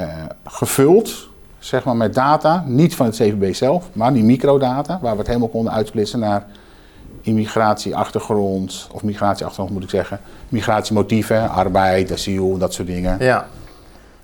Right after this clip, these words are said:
Speaker 2: En
Speaker 1: En, en zo, eh, hebben we dat eigenlijk, dat C P B-model, gevuld met onze eigen microdata, die hele gedetailleerde data waar ik het net over had.
Speaker 2: Ja. En dan kom je tot de conclusie, als ik het goed begrepen heb, dat, eh,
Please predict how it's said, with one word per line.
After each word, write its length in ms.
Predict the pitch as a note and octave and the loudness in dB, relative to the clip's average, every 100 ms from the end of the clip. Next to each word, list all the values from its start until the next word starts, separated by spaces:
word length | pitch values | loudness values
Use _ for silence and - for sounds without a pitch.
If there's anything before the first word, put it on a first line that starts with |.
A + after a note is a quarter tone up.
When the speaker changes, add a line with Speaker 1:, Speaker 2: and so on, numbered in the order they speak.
| - | -6
Speaker 2:
En 120 | A#2+ | -4
Speaker 1:
En, 340 | A#2+ F2+ - - - - | -2 -6 -12 -20 -20 -14
en 160 | - A2 | -8 -2
zo, 360 | B2+ D#3 D3+ - | 2 4 2 -2
eh, 80 | A#2 | -6
hebben 420 | A#2 A2+ B2 A#2 | -2 -2 -2 -2
we 60 | |
dat 140 | A2 G#2 | -2 0
eigenlijk, 320 | B2+ A#2+ G#2 | -2 -2 -2
dat 160 | G2+ - | -2 0
C 140 | A2+ | -2
P 140 | G2+ | 0
B-model, 560 | G#2 C#3+ E3+ D#3 D3+ D#3 | 2 4 4 4 2 2
gevuld 640 | - A#2 B2+ D3+ G3 - | -2 -4 4 6 4 0
met 200 | C#3+ C3+ | -4 -4
onze 260 | - C3+ C3+ | -2 -2 0
eigen 300 | B2 A#2+ B2 | 0 0 2
microdata, 680 | A#2+ A2+ F#2+ F2 E2 D#2+ G#2 | 2 4 2 2 0 -2 -2
die 100 | G#2 | 2
hele 180 | B2 A#2+ | 2 2
gedetailleerde 500 | - A2 A2 G#2 G2+ | 2 0 2 0 0
data 280 | F#2+ F2+ | 0 0
waar 100 | F2+ | -2
ik 80 | E2+ | -4
het 80 | F2+ | -6
net 160 | F2+ D2+ | -10 -8
over 220 | D#2 D#2+ | -8 -10
had. 180 | E2+ - | -12 -8
Speaker 2:
Ja. 280 | B2+ A2 - - - - - - - - | 0 0 0 -6 -20 -20 -20 -20 -20 -18
En 120 | - A#2 | -6 -4
dan 120 | A2+ | 0
kom 200 | D#3+ F#3 | 2 2
je 60 | F#3 | 4
tot 180 | E3+ | 2
de 60 | - | 0
conclusie, 540 | C3 B2+ F3+ F#3 F#3+ | -4 0 2 2 0
als 100 | D3 | -2
ik 60 | B2+ | -4
het 80 | - | -8
goed 160 | - | -4
begrepen 400 | C#3 D3+ D3+ C#3+ | -4 0 0 0
heb, 160 | D3 - - - | -2 -2 -12 -12
dat, 320 | - A#2+ B2 | 0 0 0
eh, 440 | A#2 A2 G#2 G#2 | -4 -2 -2 -2